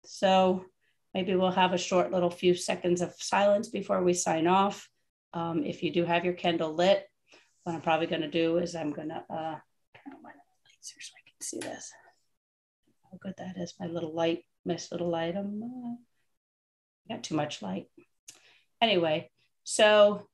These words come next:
this is in memory of Don Collier, a giant among so many people and so many things that he accomplished in his career. To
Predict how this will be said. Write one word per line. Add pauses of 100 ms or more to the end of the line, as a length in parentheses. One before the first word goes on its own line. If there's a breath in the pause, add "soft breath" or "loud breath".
(200)
this
is
in
memory (300)
of
Don
Collier, (160)
a
giant (160)
among (400 loud breath)
so
many
people
and
so
many
things
that
he
accomplished
in
his
career. (380 loud breath)
To